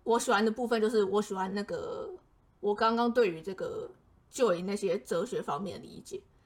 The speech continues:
自我毁灭的 Bagel 啊，虚无，可是希望能够获得认同，这一类东西我也喜欢。可是零点五没哭，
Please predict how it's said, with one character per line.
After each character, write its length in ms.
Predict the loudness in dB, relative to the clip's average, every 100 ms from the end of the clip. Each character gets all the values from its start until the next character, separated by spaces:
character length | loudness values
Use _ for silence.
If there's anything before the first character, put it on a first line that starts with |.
| _ _
自 240 | 0 4
我 180 | 6 4
毁 240 | 4 0
灭 180 | 2 4
的 120 | 2
Bagel 520 | 0 -2 -2 -2 -6 -4
啊， 400 | -4 -4 -8 -16 _ _ _ _ _
虚 500 | -10 -8 -4 -4 -2
无， 340 | -2 -2 -6 -10 _
可 160 | -10 -6
是 320 | 2 4 4
希 280 | -4 -6 2
望 280 | 4 4 0 -10
能 180 | -8 -2
够 160 | 0 4
获 200 | 4 2
得 120 | 2
认 240 | 2 2
同， 220 | -4 -12 -16 _ _ _
这 160 | 2 2
一 20 |
类 160 | 4 2
东 180 | 2 0
西 320 | -4 -6 -10 _ -2
我 160 | 2
也 100 | 4
喜 240 | 2 -2 -10
欢。 180 | -8 -6
可 120 | -6
是 340 | -2 -2 -2 -6 0
零 180 | 2
点 180 | 4 4
五 80 | 2
没 300 | 0 -2 -4
哭， 340 | -2 -2 -2